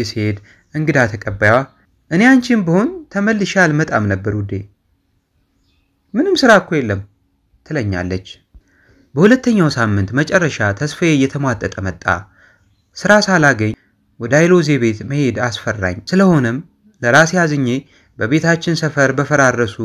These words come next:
መንገዶች እዞር ገባው። በራሴ አቅም ላይ ለማተኮር ከአምላክ ጋር ጸጥታ የተሞላበት ተግባቦት እያደረግኩ ለመቀመጥ ፈለግኩ። ለዚያ ተመስጦ ግን የአይሎዜ ቤት በጣም ረብሻ የሚበዛበት ነው።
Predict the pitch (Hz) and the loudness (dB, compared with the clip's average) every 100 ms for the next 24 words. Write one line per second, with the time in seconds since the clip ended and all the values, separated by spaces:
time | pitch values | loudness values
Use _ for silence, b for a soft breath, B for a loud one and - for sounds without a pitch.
0 | 107 123 147 131 107 101 - 143 131 98 | -4 -2 0 0 -2 -4 -6 -4 -2 -2
1 | 95 92 92 92 - - 160 190 185 156 | -4 -4 -4 -4 -6 -2 2 2 2 0
2 | 123 117 107 101 95 98 - 143 156 113 | 0 -2 -2 0 0 -4 -4 -2 0 -2
3 | 107 104 - 98 98 b b - - 92 | -4 -12 -6 -6 -6 b b -16 -6 -2
4 | 139 147 135 147 135 135 - - 127 120 | 2 2 2 0 0 -2 -6 -4 -4 -2
5 | 120 113 107 104 104 104 110 101 98 95 | -4 -4 0 0 0 -4 -6 -2 -2 -2
6 | 98 117 135 160 117 101 98 - 135 160 | -4 -4 -2 0 0 0 -2 -6 -4 -2
7 | 147 - 104 98 101 - - 127 95 95 | -2 -4 -6 -6 -8 -16 -10 -6 -4 -6
8 | - _ 131 147 240 240 202 175 143 110 | -10 _ 0 4 2 2 -2 -2 -4 -4
9 | 113 127 - 117 156 175 160 156 120 123 | -4 -6 -2 2 2 2 0 0 -2 -4
10 | 123 135 156 147 131 143 147 - 127 107 | -6 -2 0 2 0 -2 -2 0 0 2
11 | 117 123 110 101 90 92 95 95 92 | 0 -2 -2 -2 -4 -6 -10 -10 -12